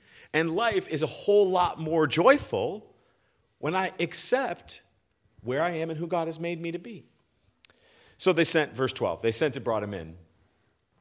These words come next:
I just <laughs> imagine, like, how the news came to David. And they're like, "Hey, we need you at the party." "Oh, the party you didn't invite me to?" You know how brothers are, right? It says that David was ruddy,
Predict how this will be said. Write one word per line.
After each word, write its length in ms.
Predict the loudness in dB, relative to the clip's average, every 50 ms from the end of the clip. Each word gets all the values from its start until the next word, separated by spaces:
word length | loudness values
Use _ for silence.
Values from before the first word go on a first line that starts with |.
| _ _ _ _ _ _ -20 -20 -20 -20 -16 _
I 40 | -12
just 200 | -8 -6 -4 -4
<laughs> 20 | -2
imagine, 400 | -2 2 2 2 2 2 -2 -4
like, 140 | -4 -6
how 300 | -4 -2 -2 0 0 -2
the 140 | -2 -4 -8
news 260 | -8 -6 -6 -6 -8
came 220 | -8 -8 -8 -8 -8
to 60 | -8
David. 380 | -8 -6 -6 -6 -8 -10 -14 -14
And 800 | -20 _ _ _ _ _ _ _ _ _ _ _ _ _ -12 -12
they're 80 | -12
like, 120 | -10 -6 -4
"Hey, 160 | -4 -4 -4
we 120 | -4 -8
need 160 | -8 -6 -4
you 80 | -4 -4
at 60 | -6
the 80 | -8 -8
party." 320 | -4 -4 -2 -2 -4 -8 -12 -18 -20 _ _ _ _ -8
"Oh, 120 | -8 -8
the 60 | -6
party 260 | -2 -2 -2 0 -2 -4
you 60 | -6
didn't 180 | -8 -8 -10
invite 240 | -6 -4 -4 -4 -4
me 100 | -6 -12 -10
to?" 280 | -10 -10 -8 -10 -10 -12
You 100 | -12 -10
know 60 | -8 -8
how 80 | -8
brothers 340 | -6 -6 -6 -6 -6 -10 -10
are, 160 | -10 -10 -6
right? 240 | -4 -4 -4 -4 -6 -12 -20 -20 -20 -20 -20 -20 -20 -20 -20 -20 -20 -20 -20 -20 -20 -20 -20 -20 -20 _ _ _ _ _ _ _ _ _ _ _ _ _
It 120 | -2 2
says 120 | 2 2 2
that 60 | 6
David 260 | 6 6 6 6 2
was 180 | -2 -2 -4 -2
ruddy, 560 | 0 0 2 2 2 0 -2 -2 -6 -10 -12